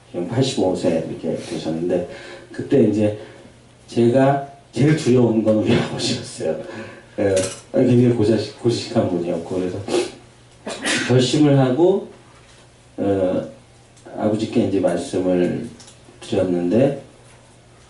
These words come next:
죽도록 맞았죠. 그래서, 그래서 어쨌든 그런 계기로 한 고이 말쯤에 이제, 어,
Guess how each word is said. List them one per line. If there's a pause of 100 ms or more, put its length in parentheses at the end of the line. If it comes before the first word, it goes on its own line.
(760)
죽도록
맞았죠. (1900)
그래서, (440)
그래서
어쨌든
그런
계기로
한
고이
말쯤에
이제, (640)
어,